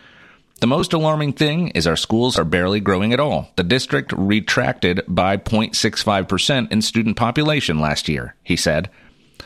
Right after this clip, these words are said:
For example, Whitthorne Middle School had fourteen hundred seats and is now down to a thousand seats, or a twenty-five percent reduction. "That's a massive reduction in a school site," Howard said. Commissioner Ray Jeter pointed out that the student populations at private schools are growing across the country,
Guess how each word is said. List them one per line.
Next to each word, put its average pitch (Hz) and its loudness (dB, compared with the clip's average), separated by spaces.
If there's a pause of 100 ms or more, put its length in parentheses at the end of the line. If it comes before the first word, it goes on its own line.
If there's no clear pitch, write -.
For 85 2
example, 87 0
Whitthorne 92 2
Middle 87 2
School 90 2
had 95 0
fourteen 110 0
hundred 110 0
seats 82 0 (240)
and 104 2
is 101 0
now 117 2
down 107 0
to 120 2
a 113 2
thousand 123 0
seats, - -2
or 101 2
a 87 2
twenty-five 95 0
percent 85 0
reduction. 87 0 (640)
"That's 113 0
a 139 0
massive 123 0
reduction 123 0
in 117 2
a 131 2
school 151 0
site," - -2 (100)
Howard 69 0
said. 76 0 (1300)
Commissioner 92 2
Ray 92 2
Jeter 90 2
pointed 92 2
out 90 0
that 82 -2
the 85 0
student 113 0
populations 95 0
at - -4
private 101 0
schools 82 0
are 87 2
growing 92 0
across 80 0
the 80 -4
country, 85 0